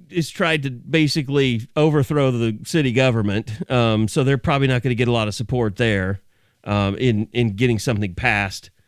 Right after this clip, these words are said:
to, to do that. So who knows? But anyway, we said, we, we jokingly said that,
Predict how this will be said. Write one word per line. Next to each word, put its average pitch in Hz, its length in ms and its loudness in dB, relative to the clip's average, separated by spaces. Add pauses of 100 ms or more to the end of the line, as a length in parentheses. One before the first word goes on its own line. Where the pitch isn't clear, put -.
(280)
to, 113 280 0
to - 160 -14
do 123 260 -4
that. 107 320 -2
So 104 420 -2 (640)
who 208 220 6
knows? 131 420 2
But 147 240 0 (1040)
anyway, 165 360 4
we 220 140 4
said, 349 340 0
we, 240 220 0
we 220 160 -2
jokingly 233 580 2
said 208 300 2
that, 160 160 -2